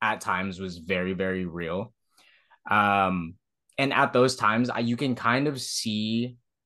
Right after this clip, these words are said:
where the, like, you can see it in your views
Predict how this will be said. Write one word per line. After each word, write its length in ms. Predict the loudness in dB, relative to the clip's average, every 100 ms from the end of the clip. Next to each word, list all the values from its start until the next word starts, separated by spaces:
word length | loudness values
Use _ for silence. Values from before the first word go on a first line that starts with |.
| _ _ _
where 760 | -10 -2 2 4 4 2 0 -2
the, 640 | -4 -2 -2 -2 -4 -6 -6
like, 160 | -8 -6
you 180 | -4 -2
can 160 | 0 0
see 260 | 2 2
it 100 | 2
in 140 | 4 2
your 180 | 2
views 640 | -2 -4 -4 -4 -6 -10